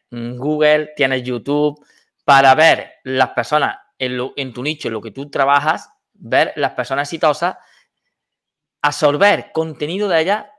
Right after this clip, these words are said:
y, eh, crear tú ese contenido a tu forma, evidentemente, ¿vale? Pero esa es la mejor forma, no hay otra, créeme que no hay, que no hay otra. Eso se llama estudiar, ¿vale? El cuarto punto, utiliza las redes sociales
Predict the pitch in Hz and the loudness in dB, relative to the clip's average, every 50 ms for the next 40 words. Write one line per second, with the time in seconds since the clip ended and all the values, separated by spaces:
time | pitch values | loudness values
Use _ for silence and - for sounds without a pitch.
0 | _ - 202 233 247 247 220 - _ _ _ _ _ 123 113 107 107 - _ _ | _ -8 -6 -6 -6 -6 -8 -10 _ _ _ _ _ -10 -10 -10 -10 -12 _ _
1 | _ _ _ _ - - 135 123 120 123 123 - - 143 147 - - - 143 - | _ _ _ _ -2 0 2 2 2 2 0 -2 -6 -6 -6 -6 -6 -8 -6 -6
2 | 139 127 131 127 110 117 117 175 214 202 - - _ - 139 120 117 127 - 135 | -6 -6 -6 -8 -8 -8 -6 -6 -6 -6 -6 -8 _ -2 -2 -2 -2 -4 -2 0
3 | 139 147 139 139 135 135 127 123 110 110 107 117 117 120 151 - 370 - _ _ | 0 0 2 0 0 0 -2 -4 -4 -8 -10 -10 -10 -8 -8 -8 -8 -10 _ _
4 | _ _ - 127 - - - - _ _ - - - _ _ _ 151 151 160 202 | _ _ -2 0 0 0 -4 -12 _ _ -20 -20 -20 _ _ _ 2 4 4 4
5 | 214 208 - _ _ _ _ _ - 143 131 - 151 151 151 147 147 156 156 - | 2 0 -6 _ _ _ _ _ -4 -4 -2 0 2 2 2 2 2 0 0 0
6 | 143 123 110 107 101 - 123 131 139 143 147 156 170 170 160 165 170 - 127 113 | -2 -4 -2 -4 -8 -10 -10 -10 -8 -4 -2 0 0 0 0 0 -2 -2 -4 -6
7 | - - 147 156 156 180 190 190 165 151 147 143 151 147 147 147 147 143 135 - | -4 -2 0 0 0 -2 -4 -2 -2 0 0 2 0 0 0 -2 -4 -8 -10 -8
8 | - - 147 143 131 120 104 120 117 120 127 180 156 - 175 170 196 - - - | -4 -2 -2 0 0 0 -2 -2 -4 -4 -4 -8 -4 -4 -2 -2 -2 -4 -4 -4
9 | 175 143 - - 135 127 139 196 202 160 - - _ _ _ - 131 160 - - | -4 -4 -4 -4 -4 -4 -2 -2 -2 -4 -6 -12 _ _ _ -4 -2 -2 -2 -4
10 | - _ _ _ _ _ _ _ - - - - - - - - _ _ _ _ | -10 _ _ _ _ _ _ _ -20 -20 -20 -20 -20 -20 -20 -20 _ _ _ _
11 | _ - 170 165 156 - 208 220 202 220 196 202 214 214 208 254 262 269 - - | _ -2 0 0 2 4 4 4 4 4 2 2 0 2 2 4 4 4 2 0
12 | - 180 160 147 156 156 175 196 - 175 143 139 123 143 160 156 - 165 - 190 | -2 -4 -4 -2 -2 -2 -2 0 0 2 2 4 4 2 0 -2 -2 -4 0 2
13 | 180 185 208 208 | 2 2 2 0